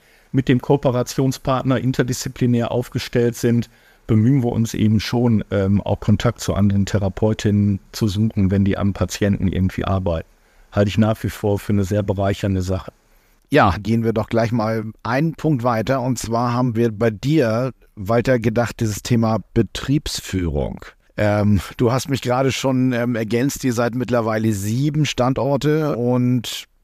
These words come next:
Speaker 2: magst du so ein bisschen was darüber mal erzählen, wie man das denn überhaupt,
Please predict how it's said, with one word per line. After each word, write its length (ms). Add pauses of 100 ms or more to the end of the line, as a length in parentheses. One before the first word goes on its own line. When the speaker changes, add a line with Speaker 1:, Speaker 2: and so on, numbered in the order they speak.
Speaker 2:
magst 460
du 40
so 120
ein 80
bisschen 360
was 160
darüber 500 (420)
mal 300
erzählen, 640
wie 100
man 200
das 140
denn 240
überhaupt, 500